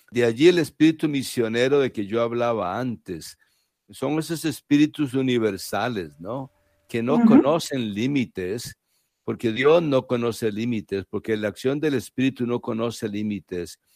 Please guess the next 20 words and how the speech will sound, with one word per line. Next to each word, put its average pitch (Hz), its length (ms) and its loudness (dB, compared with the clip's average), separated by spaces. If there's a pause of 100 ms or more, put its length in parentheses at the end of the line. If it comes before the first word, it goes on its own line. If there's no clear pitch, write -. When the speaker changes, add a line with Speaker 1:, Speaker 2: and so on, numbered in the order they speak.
(340)
Speaker 1:
Ellos 139 260 2
no 143 180 -2
piensan 139 500 0
en 104 180 -2
chiquito, 98 840 -6 (340)
piensan 127 720 0
siempre 120 520 -2
en 90 120 -6
grande. 87 680 -4 (480)
Y, 110 260 0
y, 110 520 0
y 107 40 2
la 101 140 0
causa 143 420 4
de 123 180 2
Cristo 135 520 2
y 104 80 -2
de 98 160 -4
su 101 220 -4
reino 113 680 -2